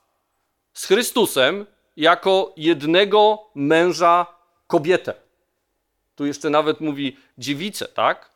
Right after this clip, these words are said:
Czystą. Wasza relacja z Chrystusem jest i ma być czysta. Ale obawiam się, że wy odchodzicie od tej relacji z Chrystusem. <laughs> i odchodzicie do innego, tak? Odwrócicie się, tak jak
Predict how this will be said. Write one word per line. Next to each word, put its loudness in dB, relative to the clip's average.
Czystą. -4
Wasza 2
relacja 4
z -14
Chrystusem -2
jest 0
i -4
ma 4
być -6
czysta. -6
Ale 4
obawiam 2
się, -6
że -2
wy 4
odchodzicie 0
od -2
tej -2
relacji -10
z -20
Chrystusem. -18
<laughs> -20
i 0
odchodzicie 0
do 4
innego, 0
tak? 0
Odwrócicie -6
się, 0
tak -2
jak 0